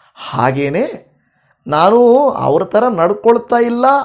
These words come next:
ಅನ್ನುವಂಥದ್ದು ಮಾತ್ರವಲ್ಲ, ನಾವು ನಮ್ಮನ್ನ ಏನು ಮಾಡಿಕೊಳ್ಳಬೇಕು? ಹೇಳುತ್ತದಲ್ಲಿ ನೂತನ ಮನಸ್ಸನ್ನ ಹೊಂದಿಕೊಳ್ಳಬೇಕು. ಆ ಹಳೇ ಮನಸ್ಸನ್ನ ತೆಗೆದು ಬಿಡಬೇಕು.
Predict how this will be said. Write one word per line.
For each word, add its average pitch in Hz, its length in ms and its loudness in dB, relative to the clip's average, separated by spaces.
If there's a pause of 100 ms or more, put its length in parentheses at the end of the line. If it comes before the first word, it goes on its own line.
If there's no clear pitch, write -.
(200)
ಅನ್ನುವಂಥದ್ದು 240 680 -2
ಮಾತ್ರವಲ್ಲ, 202 880 -4 (800)
ನಾವು 151 360 0
ನಮ್ಮನ್ನ 247 540 -2 (100)
ಏನು 269 120 0
ಮಾಡಿಕೊಳ್ಳಬೇಕು? 165 1120 -4 (500)
ಹೇಳುತ್ತದಲ್ಲಿ 175 1000 0 (300)
ನೂತನ 247 680 0
ಮನಸ್ಸನ್ನ 220 640 -4
ಹೊಂದಿಕೊಳ್ಳಬೇಕು. 170 880 -6
ಆ 196 240 2
ಹಳೇ 247 320 0
ಮನಸ್ಸನ್ನ 247 680 -2
ತೆಗೆದು 262 560 -6
ಬಿಡಬೇಕು. 190 520 -6